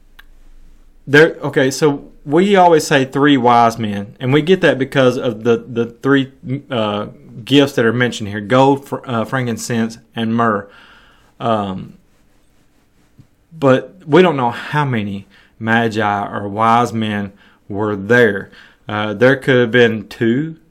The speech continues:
there could have been ten, there could have been twenty. We don't know. We do know that there are, uh, at least three different types of gifts, and there was probably even more gifts that were given. Um,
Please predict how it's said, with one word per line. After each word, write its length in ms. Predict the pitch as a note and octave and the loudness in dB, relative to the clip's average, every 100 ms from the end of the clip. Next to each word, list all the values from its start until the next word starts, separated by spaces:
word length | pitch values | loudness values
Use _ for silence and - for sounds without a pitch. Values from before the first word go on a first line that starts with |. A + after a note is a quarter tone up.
| _ | _
there 140 | B2 B2+ | -2 -2
could 200 | - B2 | 0 -2
have 80 | |
been 340 | A#2 B2+ A#2+ A2+ | -2 -4 -6 -6
ten, 300 | D3 C#3+ D3+ | -2 -2 -2
there 100 | C3 | -6
could 140 | C#3 | -4
have 80 | C3+ | -4
been 220 | B2 A2+ | -4 -6
twenty. 420 | - - D3+ A#2 | -10 -6 -4 -4
We 240 | G#2 C3 F3+ | -2 0 2
don't 320 | D3+ B2+ - | 2 -2 -6
know. 640 | G#2+ G#2+ C3 D3 G#2 F#2+ - - - - | -10 -6 -2 0 -2 -6 -16 -20 -20 -4
We 140 | A#2+ | -2
do 240 | A#2+ D3+ F3+ | 2 2 2
know 320 | D#3 C#3+ C#3 | 2 2 2
that 260 | B2 A#2 A#2+ | 0 -2 2
there 340 | A#2+ A#2 A#2 | 2 2 0
are, 360 | B2+ A2 G#2+ G#2 - _ _ | -6 -4 -6 -8 -18 _ _
uh, 460 | A2+ A2 G2+ A2+ - | -6 -4 -4 -8 -12
at 140 | B2+ A2+ | -8 -6
least 460 | A#2 B2+ D3+ - | -2 2 2 0
three 220 | - C#3+ C#3+ | -2 2 2
different 320 | C3+ A#2+ A2 | 2 -4 -8
types 300 | A#2 A#2 A2+ | -4 -4 -6
of 120 | G2 | -12
gifts, 540 | A2 C#3+ A#2+ A2 - - - | -2 0 0 -4 -16 -20 -8
and 120 | B2 | 0
there 80 | C3+ | 2
was 120 | B2+ | 2
probably 580 | - D#3+ D#3+ B2+ A#2 B2 | 0 0 0 0 -2 -2
even 460 | C3 B2 A#2 A#2 - | -2 -2 -6 -8 -8
more 500 | A#2+ D3 C#3+ A2 - - A#2+ | -2 2 2 0 -6 -16 -8
gifts 380 | A2 B2+ A#2+ - | 0 2 2 -4
that 240 | A2+ A#2 | -4 -2
were 140 | A2+ A2 | -2 -4
given. 520 | A2 E3 C3 G2+ G2 - - _ _ - | 0 0 0 -4 -12 -20 -20 _ _ -6
Um, 500 | A2+ A2 G2+ G2 | -4 -2 -6 -10